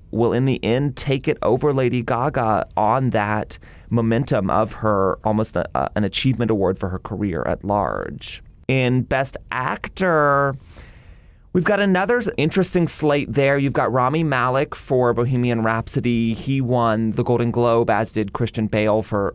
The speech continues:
for Vice. And Bohemian Rhapsody is another interesting case. It's there in the Best Picture race. Rami Malek could win Best Actor.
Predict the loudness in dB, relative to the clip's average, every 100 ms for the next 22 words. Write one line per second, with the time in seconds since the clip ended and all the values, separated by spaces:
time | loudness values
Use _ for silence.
0 | -4 -4 -2 0 0 0 -2 -2 -2 -4
1 | -2 0 2 2 2 0 0 -2 -2 0
2 | 0 0 0 2 2 2 2 0 -2 -4
3 | -2 -2 -2 -2 0 0 -2 -2 0 0
4 | 0 -2 -4 -4 -4 -2 0 0 2 0
5 | 0 0 0 0 -2 -2 -4 -2 -2 -2
6 | -4 -2 -4 -4 -4 -2 0 -4